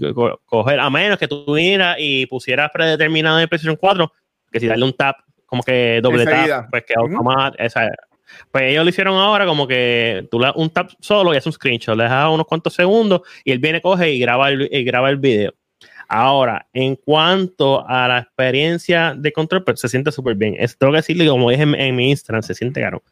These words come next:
Speaker 1: Ahora, la consola. La
Speaker 2: Ajá.
Speaker 1: consola, la con-, la consola de por sí, ya lo da veinte patas a lo que fue el Xbox One. De verdad.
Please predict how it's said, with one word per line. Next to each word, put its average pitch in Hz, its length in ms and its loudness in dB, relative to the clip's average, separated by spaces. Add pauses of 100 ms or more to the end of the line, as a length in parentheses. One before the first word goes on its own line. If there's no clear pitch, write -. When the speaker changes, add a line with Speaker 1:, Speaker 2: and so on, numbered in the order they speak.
(140)
Speaker 1:
Ahora, 147 440 2
la 117 120 -4
consola. 113 840 0 (760)
La 165 200 2
Speaker 2:
Ajá. 147 80 2
Speaker 1:
consola, 156 440 0 (160)
la 139 300 0
con-, 139 260 -2
la 127 200 -6
consola 139 380 0
de 180 60 -2
por 170 160 0
sí, 151 440 -2 (720)
ya 131 160 2
lo 120 100 4
da 120 320 2
veinte 147 600 0
patas 139 480 0 (180)
a 120 320 0
lo 120 100 0
que 113 120 -2
fue 131 320 0
el 117 120 -2
Xbox - 300 -6
One. 98 200 -6 (680)
De - 240 -4
verdad. 95 400 -4